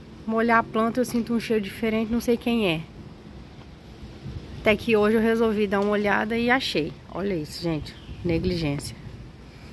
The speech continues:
Tá plantada num vaso comum, de qualquer coisa e tudo mais. O substrato, baseado no que ela cultiva,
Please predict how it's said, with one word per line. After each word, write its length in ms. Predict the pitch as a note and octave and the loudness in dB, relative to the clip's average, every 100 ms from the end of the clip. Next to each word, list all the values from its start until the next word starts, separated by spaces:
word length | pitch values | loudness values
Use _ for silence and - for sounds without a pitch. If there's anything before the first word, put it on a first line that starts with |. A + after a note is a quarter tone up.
| - - - | -16 -16 2
Tá 140 | B3 B3 | 4 4
plantada 440 | B3+ A#3+ A3+ A3 | 2 4 4 4
num 140 | A3 | 2
vaso 300 | G3+ F#3 F#3 | 2 2 0
comum, 420 | - A#3+ A3 A3 B3+ | 0 0 2 2 0
de 80 | |
qualquer 260 | - G3+ F#3+ - | -2 -6 -6 0
coisa 240 | F3+ E3+ | 0 0
e 20 | |
tudo 200 | - F3 | -4 -2
mais. 500 | F#3 F3 G3 B3+ - - - - - - - | 2 4 2 -2 -10 -20 -20 -20 -20 -20 -8
O 160 | C#4 D4+ | 0 0
substrato, 960 | - B3+ B3 - A3 F#3+ E3 - D#3 - - - - - | 2 0 0 0 4 4 4 0 -8 -10 -20 -20 -20 -10
baseado 600 | F3 A3+ C4+ A#3 G#3+ G3+ | 2 4 4 4 4 4
no 120 | G3+ | -2
que 440 | F#3 G#3 G#3+ G#3 - | -2 0 2 0 -2
ela 260 | F#3 F#3 | -4 -2
cultiva, 760 | F#3 E3+ F3 - D4+ C4 F3+ D#3 | -4 -6 -6 2 4 4 2 -2